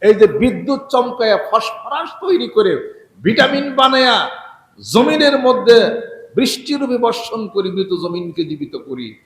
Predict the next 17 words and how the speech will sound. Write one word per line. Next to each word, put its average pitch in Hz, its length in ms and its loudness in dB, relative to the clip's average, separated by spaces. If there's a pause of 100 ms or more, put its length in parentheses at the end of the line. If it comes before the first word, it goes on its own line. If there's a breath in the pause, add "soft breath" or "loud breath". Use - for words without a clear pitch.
(240)
এই 190 300 2
পানি 170 260 -6
হলো 156 380 -4 (100)
খায়। 123 240 -2 (140)
জোরে 143 160 -8
কোন 135 260 -8
সুবহানাল্লাহ। - 1700 -6
পানি 165 240 -6
বেনে 196 260 -6
বেশ 185 300 -4
কম 202 180 -12
কিনা? 151 380 -10 (720)
আগুন 156 340 -8
আগুনে 175 340 -6
বেশ 175 300 -4
কম 190 180 -12
কিনা? 143 400 -10